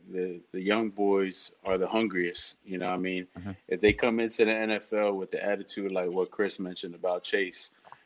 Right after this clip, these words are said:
Speaker 1: you know what I mean? Doesn't matter if second, third, sixth, you know what I mean? Just pick me, let me go in,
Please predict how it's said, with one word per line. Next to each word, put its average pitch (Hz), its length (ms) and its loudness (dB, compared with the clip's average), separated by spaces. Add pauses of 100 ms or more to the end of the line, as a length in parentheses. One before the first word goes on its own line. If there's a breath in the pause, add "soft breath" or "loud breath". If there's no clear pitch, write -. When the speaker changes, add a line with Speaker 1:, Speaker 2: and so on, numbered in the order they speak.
(120)
Speaker 1:
you 95 100 -2
know 92 120 0
what 95 40 6
I 95 40 4
mean? 92 180 -2
Doesn't 92 260 2
matter 92 200 0
if - 100 -6
second, 98 380 0
third, 95 240 0
sixth, - 440 -2
you 90 60 -8
know 95 80 -2
what 92 60 0
I 92 40 -2
mean? 92 180 -6
Just - 280 -10
pick 101 240 -2
me, 101 160 -2
let 95 180 -2
me 101 100 -8
go 101 220 0
in, 98 100 -6